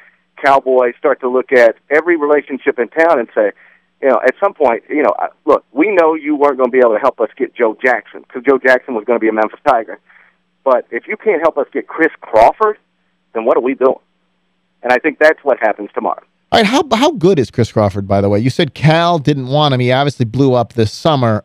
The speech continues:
Speaker 2: Um, what's your sense of how good he is? And we do have a call waiting. We may have a question about this. We'll go to that as well, although we weren't gonna take callers in this segment.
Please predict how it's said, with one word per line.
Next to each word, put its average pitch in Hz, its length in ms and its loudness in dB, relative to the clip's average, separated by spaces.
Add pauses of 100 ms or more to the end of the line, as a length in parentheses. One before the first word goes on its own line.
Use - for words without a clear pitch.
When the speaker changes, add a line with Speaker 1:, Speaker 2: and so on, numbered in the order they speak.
Speaker 2:
Um, 117 300 0
what's 165 180 -2
your 156 80 0
sense 143 220 -2
of 123 80 0
how 127 160 2
good 127 220 0
he 110 160 0
is? 110 160 0
And 120 100 -4
we 127 80 0
do 135 140 2
have 117 140 0
a 101 40 -8
call 107 240 0
waiting. 107 300 -2
We 95 120 -6
may 110 240 0
have 107 160 0
a 101 60 -10
question 110 320 -4
about 101 240 -2
this. 104 200 -8
We'll 110 100 -4
go 104 160 -2
to 101 80 -2
that 101 180 -2
as 98 140 -6
well, 104 260 -2
although 95 220 -12
we 98 100 -8
weren't 104 260 -12
gonna 101 160 -10
take 104 180 -4
callers 104 340 -4
in 104 80 -14
this 101 100 -10
segment. 113 360 -4